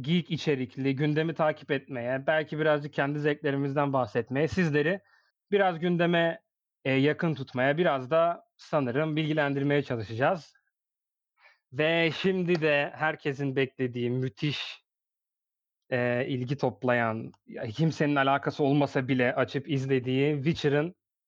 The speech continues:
dizisiyle birlikte olacağız sanırım.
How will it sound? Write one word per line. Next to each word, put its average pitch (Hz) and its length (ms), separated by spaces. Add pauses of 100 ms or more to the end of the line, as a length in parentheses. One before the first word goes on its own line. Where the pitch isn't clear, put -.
(680)
dizisiyle 131 720
birlikte 131 380
olacağız 131 440
sanırım. 127 520